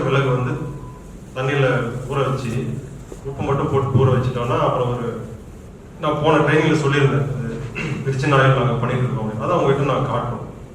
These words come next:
விர்ஜின் தேங்காய் எண்ணெய், இப்ப எங்களுடைய விவசாயிகள் கிட்ட இருந்து தேங்காய் வாங்கி ஆர்கானிக்ல பண்ணி அதுல இருந்து எடுத்து எங்களுடைய, அதெல்லாம் நான் கான்ஃபிடென்ஷியலா தான் வச்சிருப்போம். அந்த ஸ்-, அதெல்லாம் நாங்க இப்ப சொல்ல மாட்டோம். ஏன்னா எங்களுடைய விவசாயிகளிலேயே உற்பத்தி பண்ண சொல்லி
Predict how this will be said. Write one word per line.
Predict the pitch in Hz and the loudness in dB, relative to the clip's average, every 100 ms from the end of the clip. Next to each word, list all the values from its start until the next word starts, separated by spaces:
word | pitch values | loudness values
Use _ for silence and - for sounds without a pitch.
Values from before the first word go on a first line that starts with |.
| - - - - - - - 127 | -18 -18 -18 -18 -16 -14 -8 -6
விர்ஜின் | 131 151 156 135 | 0 0 2 2
தேங்காய் | 127 123 113 | 2 0 0
எண்ணெய், | 113 110 | -2 -4
இப்ப | - 127 | -4 -4
எங்களுடைய | 127 127 127 | -2 0 2
விவசாயிகள் | 123 139 135 131 120 - | 4 4 4 4 2 -2
கிட்ட | - | -4
இருந்து | 113 110 208 220 - - - - - - 131 | -6 -4 -2 -2 -4 -8 -12 -14 -16 -8 0
தேங்காய் | 131 123 120 117 | 2 4 2 2
வாங்கி | 123 123 139 120 | 2 2 4 4
ஆர்கானிக்ல | 127 139 131 127 117 113 113 | 4 6 6 4 2 -2 -2
பண்ணி | 113 113 - - 117 | -4 -4 -2 -2 -2
அதுல | 117 117 | -2 -2
இருந்து | 120 117 | -2 -2
எடுத்து | - - - - - - - - - 131 | -4 -4 -4 -6 -8 -12 -14 -14 -8 -4
எங்களுடைய, | 165 170 170 143 - 131 | 2 4 6 6 4 4
அதெல்லாம் | 135 151 143 | 4 4 4
நான் | 120 120 123 | 4 2 0
கான்ஃபிடென்ஷியலா | 143 139 135 131 131 | 0 0 0 2 4
தான் | 131 | 4
வச்சிருப்போம். | 127 - - - - 120 | 4 0 -2 -2 -2 -2
அந்த | 120 117 | -2 -4
ஸ்-, | - - | -6 -8
அதெல்லாம் | 123 123 139 | -6 0 0
நாங்க | 131 - | 0 0
இப்ப | - | -2
சொல்ல | 117 123 | -2 -2
மாட்டோம். | 113 - - - - - | -2 -2 -6 -6 -10 -10
ஏன்னா | 135 123 135 | -6 -2 2
எங்களுடைய | 170 170 160 156 | 6 8 8 6
விவசாயிகளிலேயே | 151 151 - - 139 135 165 190 180 - | 6 4 4 2 2 2 4 6 4 2
உற்பத்தி | - 127 143 | 0 0 0
பண்ண | 123 123 117 | 0 0 -2
சொல்லி | 110 113 | -2 0